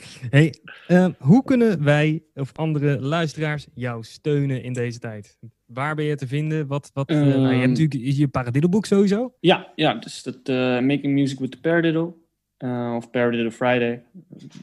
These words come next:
Speaker 2: Ehm, die kun je op mijn website, eh, kun je die vinden, eddie van dongen punt N L.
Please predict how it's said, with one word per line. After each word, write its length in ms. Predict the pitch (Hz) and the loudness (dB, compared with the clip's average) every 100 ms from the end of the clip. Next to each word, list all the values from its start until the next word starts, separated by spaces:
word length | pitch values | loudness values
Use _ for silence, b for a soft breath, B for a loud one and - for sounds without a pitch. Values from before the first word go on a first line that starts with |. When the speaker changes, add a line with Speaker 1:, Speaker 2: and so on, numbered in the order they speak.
| _ _ | _ _
Speaker 2:
Ehm, 680 | - 113 113 113 110 110 110 | -10 -6 -4 -4 -4 -4 -2
die 140 | 117 | -2
kun 140 | 127 165 | 4 4
je 80 | 160 | 6
op 80 | |
mijn 120 | 143 143 | 4 2
website, 500 | 160 - 139 135 123 | 0 0 -2 0 0
eh, 460 | 120 117 113 113 | 2 2 0 -2
kun 80 | 113 | -2
je 40 | 123 | -2
die 100 | 117 | -2
vinden, 300 | 131 170 170 | -2 -4 -4
eddie 180 | 120 123 | -4 -6
van 100 | 117 | -4
dongen 200 | 139 165 | -4 -4
punt 240 | 147 143 131 | -4 -4 -2
N 120 | 131 | -2
L. 240 | 135 139 | -2 -6